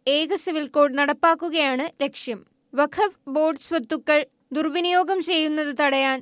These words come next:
സർവേ നടത്തുമെന്നും അദ്ദേഹം അറിയിച്ചു. മറ്റു വാഗ്ദാനങ്ങൾ. സ്ത്രീ ശാക്തീകരണം.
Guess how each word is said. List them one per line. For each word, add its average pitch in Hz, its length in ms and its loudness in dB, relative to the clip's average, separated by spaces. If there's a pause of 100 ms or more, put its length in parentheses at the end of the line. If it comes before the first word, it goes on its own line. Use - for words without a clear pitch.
സർവേ 302 400 0
നടത്തുമെന്നും 277 640 -2 (440)
അദ്ദേഹം 302 380 2
അറിയിച്ചു. 247 440 -4 (360)
മറ്റു 285 280 0
വാഗ്ദാനങ്ങൾ. 254 680 0 (180)
സ്ത്രീ 349 340 -4
ശാക്തീകരണം. 262 760 0